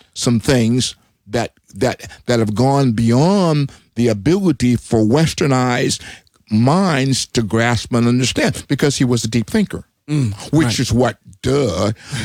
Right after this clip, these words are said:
Speaker 1: <laughs> Hebrew people are deep thinkers.
Speaker 2: Strategic.
Speaker 1: Our forefathers were deep thinkers. Abraham was a deep thinker.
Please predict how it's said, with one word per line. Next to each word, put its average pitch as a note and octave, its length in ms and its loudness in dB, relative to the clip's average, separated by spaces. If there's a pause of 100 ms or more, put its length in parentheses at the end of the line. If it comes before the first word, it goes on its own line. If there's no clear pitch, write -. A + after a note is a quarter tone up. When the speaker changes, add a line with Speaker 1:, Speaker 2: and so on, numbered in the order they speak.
(100)
Speaker 1:
<laughs> - 440 -16
Hebrew C#3 840 2
people D#3 520 -2 (120)
are D3 280 2 (320)
deep C#3 280 -4
thinkers. - 1040 -4 (220)
Speaker 2:
Strategic. - 1040 -6 (400)
Speaker 1:
Our G#3+ 220 0
forefathers D#3 840 0
were C3 140 0
deep F3 420 -4
thinkers. - 1080 -4 (1300)
Abraham E3+ 760 -2
was D3 280 0
a C#3 160 0
deep F#3 400 -4
thinker. - 1000 -2